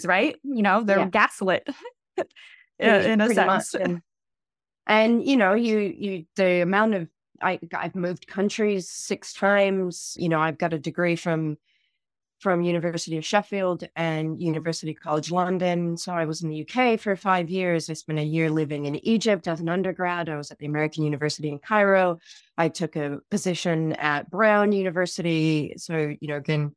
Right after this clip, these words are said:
Speaker 2: cross-country move. I took a position at Koç University in Istanbul. And then I took a three-year position at University of Queensland in Australia. So I just kept, and then that's when I called it quits. I was like, "Look, I'm in Australia. I'm gonna stay." Um,
Speaker 1: Mm-hmm.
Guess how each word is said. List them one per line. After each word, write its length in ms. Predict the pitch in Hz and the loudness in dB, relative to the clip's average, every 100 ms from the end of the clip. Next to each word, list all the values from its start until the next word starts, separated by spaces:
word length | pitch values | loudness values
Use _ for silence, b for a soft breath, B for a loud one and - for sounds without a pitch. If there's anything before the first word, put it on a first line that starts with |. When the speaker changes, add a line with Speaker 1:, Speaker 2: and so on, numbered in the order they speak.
| - | -6
Speaker 2:
cross-country 680 | 175 - - 220 214 196 | -6 -4 0 0 2 0
move. 400 | 180 180 175 170 | 0 2 2 0
I 100 | 151 | -2
took 240 | 160 170 - | -6 -8 -10
a 40 | |
position 500 | - - 156 151 160 | -10 -8 -4 -2 -2
at 140 | 151 - | -2 0
Koç 300 | 254 220 - | 2 2 0
University 540 | 196 180 175 - 160 | 0 0 -2 -4 -6
in 120 | 147 | -4
Istanbul. 760 | 175 175 190 175 170 175 175 165 _ _ _ _ - | -4 -2 0 0 2 2 2 -2 _ _ _ _ -2
And 160 | 180 | 0
then 80 | 175 | 2
I 80 | 170 | 2
took 180 | 185 175 | 0 -4
a 40 | |
three-year 400 | 165 175 165 165 | -4 0 2 2
position 720 | 160 151 165 - 160 156 151 - | -2 -4 -4 -2 -2 0 -2 -2
at 200 | 156 147 | -4 -2
University 440 | 156 147 151 151 | -4 -2 -4 -2
of 80 | 151 | -4
Queensland 420 | - 156 151 147 | -2 -4 -4 -6
in 120 | 147 147 | -8 -10
Australia. 500 | - 190 196 165 156 | -4 0 2 0 -2
So 180 | 180 160 b b b b | -8 -10 b b b b
I 100 | 208 | 2
just 220 | 233 311 | 2 0
kept, 180 | 254 - _ - | 0 -2 _ 0
and 180 | 185 | 4
then 120 | 196 226 | 4 4
that's 200 | 220 - | 2 0
when 120 | 180 | 0
I 80 | 160 | 0
called 260 | - 160 | -2 -4
it 100 | 139 | -4
quits. 260 | - 165 - | -6 -10 -6
I 60 | 143 | -8
was 100 | 151 | -8
like, 160 | 143 | -2
"Look, 140 | 151 147 | -2 0
I'm 120 | 147 | -2
in 80 | 147 | -2
Australia. 380 | 151 202 220 202 | 0 4 4 4
I'm 100 | 165 | 2
gonna 120 | 151 | -2
stay." 300 | - 135 - _ _ - | -4 -6 -6 _ _ -2
Um, 120 | 156 | 2
Speaker 1:
Mm-hmm. 120 | 151 | 2